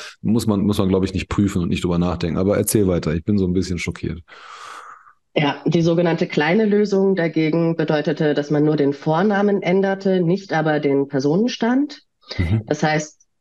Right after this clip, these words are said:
Speaker 2: man hatte beispielsweise einen weiblichen Vornamen, aber der Personenstand blieb männlich. Dann war keine geschlechtsangleichende Operation verpflichtend. Aber wenn du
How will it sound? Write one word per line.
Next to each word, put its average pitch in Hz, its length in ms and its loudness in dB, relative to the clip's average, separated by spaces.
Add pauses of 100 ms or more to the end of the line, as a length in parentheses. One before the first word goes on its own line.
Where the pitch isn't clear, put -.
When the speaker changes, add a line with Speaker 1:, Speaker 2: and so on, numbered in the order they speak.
(220)
Speaker 2:
man 139 380 2
hatte 147 220 -2
beispielsweise 139 480 0
einen 127 160 0
weiblichen 131 420 -2
Vornamen, 180 540 0
aber 135 180 0
der 127 140 0
Personenstand 131 640 0
blieb 120 200 0
männlich. 165 520 0 (480)
Dann 160 240 2
war 147 240 0 (220)
keine 160 420 0
geschlechtsangleichende 160 880 0
Operation 143 760 0
verpflichtend. 220 840 -2 (640)
Aber 226 680 0 (380)
wenn 170 240 2
du 175 260 0